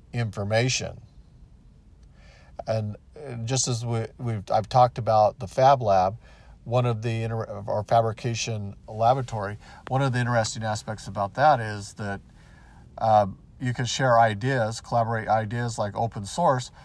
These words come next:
shares ideas on code. You can share ideas in design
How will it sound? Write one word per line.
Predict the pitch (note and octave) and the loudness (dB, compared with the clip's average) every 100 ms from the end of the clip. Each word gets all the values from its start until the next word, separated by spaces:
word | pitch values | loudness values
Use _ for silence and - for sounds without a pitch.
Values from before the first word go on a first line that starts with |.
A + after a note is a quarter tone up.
| - - - - - - - - - | -20 -20 -20 -20 -20 -20 -20 -20 -12
shares | - C#3 B2 A#2 | -6 0 0 2
ideas | A2+ A2 A2 G#2 | 2 0 -4 -6
on | G#2 | -8
code. | G#2 D3 C3+ A#2+ A2+ | 0 4 4 2 -4
You | A2 | -10
can | A2 | -10
share | G2 A#2 A2 G#2 G2 | -6 -4 -2 -4 -4
ideas | - G#2 A2 G#2 | -6 -6 -6 -6
in | G#2+ | -8
design | G2+ G2 A2+ G#2+ G#2+ G#2+ A2 | -8 -8 -2 0 0 -2 -6